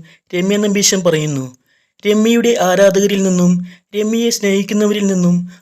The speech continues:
പ്രാർത്ഥനയും അനുഗ്രഹവും തേടുകയാണ് ഇപ്പോൾ രമ്യ.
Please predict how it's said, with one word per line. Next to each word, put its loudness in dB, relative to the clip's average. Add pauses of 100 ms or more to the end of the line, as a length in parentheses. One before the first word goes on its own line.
പ്രാർത്ഥനയും 2 (320)
അനുഗ്രഹവും 0 (320)
തേടുകയാണ് -2 (160)
ഇപ്പോൾ 0
രമ്യ. 0